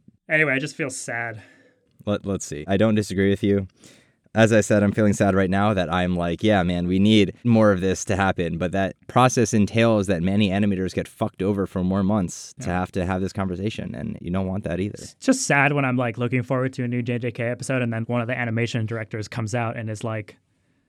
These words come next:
Speaker 1: "Please leave me alone and don't bother me because I'm embarrassed of the episode." That's sad. Again, most of it has still been good with some small, kinda noticeable things. Some episodes have still been outstanding,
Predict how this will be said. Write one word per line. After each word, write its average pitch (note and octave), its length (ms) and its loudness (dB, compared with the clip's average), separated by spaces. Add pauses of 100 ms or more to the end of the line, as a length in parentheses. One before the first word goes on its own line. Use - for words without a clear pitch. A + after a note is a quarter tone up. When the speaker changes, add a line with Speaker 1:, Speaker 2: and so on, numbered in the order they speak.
(680)
Speaker 1:
"Please C3 320 0
leave B2+ 180 0
me B2 120 -2
alone A#2+ 380 0
and A2+ 180 -6
don't B2 260 -6
bother A#2+ 260 -2
me A#2+ 140 -2
because A2+ 240 -4
I'm A2+ 160 -6
embarrassed A2+ 540 -4
of G#2+ 100 -8
the A2+ 160 -10
episode." - 480 -14 (220)
That's C#3 180 -8
sad. - 500 -6 (140)
Again, D3+ 260 2
most E3+ 240 4
of G3+ 80 0
it G#3 80 2
has F3+ 140 0
still F#3+ 160 2
been F3 200 0
good F3+ 300 -2
with E3+ 120 -10 (160)
some E3 220 -8
small, E3 500 -4 (800)
kinda D3 180 0
noticeable E3+ 380 4
things. F3 340 -2
Some D#3+ 160 2
episodes D3+ 260 -2
have D3+ 100 0
still D#3 140 -2
been C#3+ 120 0
outstanding, D#3 600 2